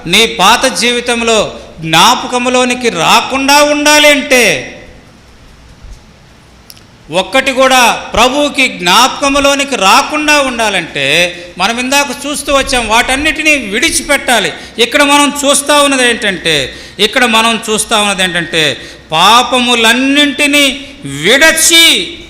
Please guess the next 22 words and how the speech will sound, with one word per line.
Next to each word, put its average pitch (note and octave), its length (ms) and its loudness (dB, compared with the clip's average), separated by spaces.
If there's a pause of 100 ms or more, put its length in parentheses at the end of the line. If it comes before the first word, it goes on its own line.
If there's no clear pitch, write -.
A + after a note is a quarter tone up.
(220)
అంటా D#3+ 340 -4
ఉన్నాడు. C3 460 -6 (340)
తర్వాత B3+ 440 4
మనం B3 420 2
చూస్తా A3+ 360 0
ఉన్నాం, G3+ 360 0 (340)
అతడు A#3+ 300 2
చేసిన C4+ 580 2
అపరాధములు, D4 1200 2 (800)
వాటన్నిటినీ F3+ 720 -6
గనక A3 300 -6
నీవు D#3+ 240 -6
విడిచిపెడితే, G#3+ 800 -4
"ప్రభా, F3 680 -2 (260)
నన్ను A#3+ 360 -2
క్షమించు" B3 880 -2
అంటే, G3+ 800 0 (480)
ఆయన F#3 500 0
నీ F3 240 -4
పాపాలకి D3+ 720 -4
ఎన్నడూ D#3 480 -4
కూడా D#3+ 640 -2